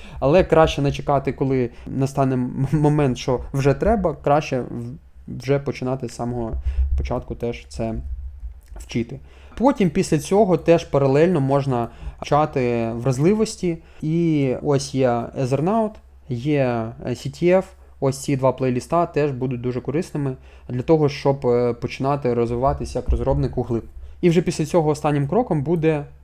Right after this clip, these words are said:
дев'ятий, да? Ні, десятий. Дев'ять чи десять, не чую, баба. Е, десятим кроком я би вчав англійську.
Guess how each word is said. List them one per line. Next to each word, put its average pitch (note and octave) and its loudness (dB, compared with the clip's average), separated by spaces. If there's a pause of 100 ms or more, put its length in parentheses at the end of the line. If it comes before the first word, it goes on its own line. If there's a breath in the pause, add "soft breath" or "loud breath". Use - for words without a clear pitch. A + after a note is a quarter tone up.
(140)
дев'ятий, D3 -4
да? C3+ -4 (1300)
Ні, B2+ -6
десятий. - -12 (500)
Дев'ять D#3+ -6
чи C#3+ -10
десять, C3 -4 (180)
не C3 -6
чую, C3+ -4
баба. A#2+ -6 (640 soft breath)
Е, C#3 8
десятим F3 4
кроком A3+ 2
я F3 4
би D#3 4
вчав G3 0
англійську. C3 0